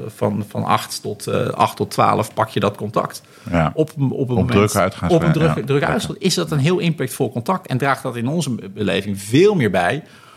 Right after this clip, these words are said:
Speaker 1: dan dat je gaat kijken naar, naar, naar een social post op datzelfde moment. Dus ik denk dat het heel erg afhangt van A, je opdrachtgever, maar B, ook je uitdaging die je hebt en C, misschien heel flauw ook wat budget wat daarin, eh, in zit. Dus echt uitgaan van total video en niet meer kijken naar tv als
Speaker 2: Nee.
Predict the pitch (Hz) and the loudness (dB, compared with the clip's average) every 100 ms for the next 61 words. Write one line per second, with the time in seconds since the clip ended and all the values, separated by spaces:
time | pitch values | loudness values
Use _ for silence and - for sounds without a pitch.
0 | - - 135 110 113 104 - 110 110 110 | -18 -4 -2 -2 -2 -6 -2 -2 0 -2
1 | 110 117 110 104 110 104 - 196 196 151 | -2 -4 -2 -2 0 -2 0 0 0 2
2 | 127 113 - - - 110 - 90 95 104 | 0 0 -4 -4 -4 -4 -4 -4 -2 -2
3 | 117 147 151 135 131 143 135 131 - 120 | 0 2 4 4 4 2 2 0 0 -2
4 | - 120 117 - 127 117 113 120 - 110 | 0 0 0 0 0 2 0 -2 0 0
5 | 107 110 104 104 107 107 98 95 - - | 0 -2 -2 0 2 0 -4 -8 -14 -2
6 | 107 104 104 104 101 98 95 95 95 - | 0 2 2 2 0 -4 -4 -2 -2 -2
7 | 98 98 - - - 87 90 95 101 95 | -2 -2 -4 -16 -4 -2 0 -2 0 0
8 | 92 101 95 107 95 92 87 113 - 92 | 2 2 2 0 -4 -6 -2 -2 -2 -2
9 | - 85 87 87 98 - - - - 147 | 0 -2 -6 -6 -6 -6 -6 -4 -4 -2
10 | - - 120 - - 113 104 113 104 104 | -2 -2 -4 -2 0 0 -2 -4 0 0
11 | 92 104 101 107 101 101 95 98 98 98 | 2 -2 -2 -2 0 -2 -2 -4 -2 -2
12 | 95 92 101 95 | 0 2 2 2